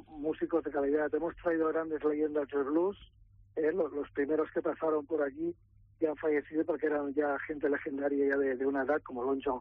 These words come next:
Hunter, Louisiana Red, The Holmes Brothers, Sherman Robertson, una serie de, de artistas que pasaron por aquí que eran leyendas. Así, poco a poco, cada año pues se fue consolidando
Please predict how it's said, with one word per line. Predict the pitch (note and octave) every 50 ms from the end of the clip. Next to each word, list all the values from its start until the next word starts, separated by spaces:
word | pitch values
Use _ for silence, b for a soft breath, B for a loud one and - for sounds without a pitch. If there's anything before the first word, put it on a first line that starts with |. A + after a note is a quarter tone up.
| - C#3+
Hunter, | D3 D3+ C#3+ - - D#3 D#3 D#3 - B B B B B B B B B -
Louisiana | - C#3+ C#3 - - - D3 C#3+ C#3+ C#3 C#3
Red, | C#3 C#3 D3+ D3+ D3+ D3+ -
The | - C#3 C#3 -
Holmes | D3 D3 C#3+ C#3+ C3+ - -
Brothers, | - D3+ D3+ D3+ D3+ D3+ D3+ D#3 D3+ D#3 - - - _ _ _ _ - - - - -
Sherman | E3+ D#3+ D3 C3+ D3 C#3+ C3+
Robertson, | C3 C#3+ D3+ D3+ D#3 D3+ D3+ C#3 - - E3 D#3 D3+ D#3 D3 - - B B B B B - -
una | E3+ D3 -
serie | - E3 E3 D#3+
de, | D#3 D#3+ D#3
de | D3+ - - D#3
artistas | C#3 C3+ D#3 D#3+ - F3+ D3+
que | - - -
pasaron | E3 D3+ - E3+ D#3+ D#3+ C#3+
por | D3+ D#3 D3
aquí | D3 D3+ D#3+
que | D#3 - F3
eran | E3 E3 D#3 D3+
leyendas. | C#3 C#3 C#3+ D3+ D3+ D3 C#3 C3+ B2+ - - B B B B B B B -
Así, | - - - - - - - -
poco | F3 D#3+ - E3+
a | D#3
poco, | - E3+ D#3+ D#3 F3 E3
cada | - F3 E3 D#3+ D#3+ D#3+
año | D#3+ E3 - F3 D3+
pues | - - -
se | - D3+
fue | - - E3 D#3+
consolidando | - F3 E3 - - D#3 D3+ D3+ D#3 D#3 D3+ D3+ D3+ D3+ C#3+